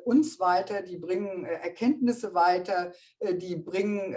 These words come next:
ähm, uns der Wahrheit näher und die fördern, äh, äh,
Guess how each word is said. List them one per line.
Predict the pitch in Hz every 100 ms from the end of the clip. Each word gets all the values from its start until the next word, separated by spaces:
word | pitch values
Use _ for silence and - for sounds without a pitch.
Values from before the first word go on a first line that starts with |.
| 185
ähm, | 175 175 165 165 - 160 180
uns | 220 180 -
der | 180
Wahrheit | 165 190 233 214 190
näher | 190 185 180 180 180
und | 180 - -
die | 160
fördern, | - 175 180 175 170 180
äh, | 165 160
äh, | - 160